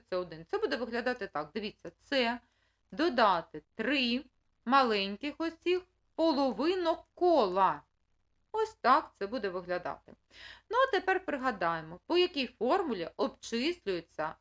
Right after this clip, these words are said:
довжина кола. Довжина кола обчислюється по формулі пі помножити на д на діаметр кола або два пі р. В нашому випадку два пі р, тому що в нас є радіуси, ми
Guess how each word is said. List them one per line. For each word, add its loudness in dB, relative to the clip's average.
довжина -2
кола. -8
Довжина -2
кола -2
обчислюється -4
по -6
формулі -4
пі 0
помножити -4
на 0
д -4
на -4
діаметр -6
кола -4
або 2
два 0
пі -4
р. 2
В -8
нашому -2
випадку -2
два -4
пі -8
р, -8
тому -8
що -10
в -6
нас -2
є -4
радіуси, -2
ми -2